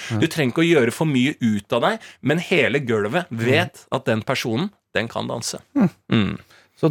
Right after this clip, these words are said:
Speaker 1: dropp i låta er også dropp i hofta.
Speaker 2: Dropp i låta, da
Speaker 1: Mm.
Speaker 2: dropper du hofta.
Speaker 1: Mm.
Speaker 2: Og da ligger
Speaker 1: Femten tjue centimeter.
Speaker 2: femten tjue centimeter.
Speaker 1: Knekk i knærne da.
Speaker 2: Knekk i knærne da. Altså, du ligger oppe
Speaker 1: Mm.
Speaker 2: med arma ute,
Speaker 1: Mm.
Speaker 2: beveger litt på denne imaginære kassa foran deg.
Speaker 1: Mm.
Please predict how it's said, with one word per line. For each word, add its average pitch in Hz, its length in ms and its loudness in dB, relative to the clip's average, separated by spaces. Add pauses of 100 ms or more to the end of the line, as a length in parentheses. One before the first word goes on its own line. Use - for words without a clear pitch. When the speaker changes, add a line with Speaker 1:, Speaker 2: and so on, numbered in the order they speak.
Speaker 1:
dropp 123 400 0
i 147 80 2
låta 131 320 2
er 139 80 6
også 135 140 0 (100)
dropp 117 280 -2
i 151 40 4
hofta. 147 320 0 (160)
Speaker 2:
Dropp 151 480 2
i 180 80 6
låta, 175 480 2
da 156 100 2
Speaker 1:
Mm. 123 60 2
Speaker 2:
dropper 113 300 0
du 120 60 2
hofta. 127 340 0
Speaker 1:
Mm. 113 240 4
Speaker 2:
Og 143 80 2
da 156 140 6
ligger 170 200 2
Speaker 1:
Femten - 80 -2
tjue 127 260 4
centimeter. 113 540 -4
Speaker 2:
femten 147 460 0
tjue 127 260 2
centimeter. 123 640 2
Speaker 1:
Knekk - 160 -10
i 156 60 2
knærne 117 520 -2
da. - 60 2
Speaker 2:
Knekk 180 300 4
i 185 60 4
knærne 139 440 0
da. 190 180 4
Altså, 165 160 -4
du 175 120 4
ligger 156 360 2
oppe 262 480 -2
Speaker 1:
Mm. 120 160 2
Speaker 2:
med 107 120 2
arma 139 340 2
ute, 180 480 0
Speaker 1:
Mm. 117 120 2
Speaker 2:
beveger 139 420 2
litt 131 180 -4
på 151 80 -2
denne 143 240 0
imaginære 113 640 0
kassa 135 340 -2
foran 104 300 -4
deg. 226 220 0
Speaker 1:
Mm. 120 420 -4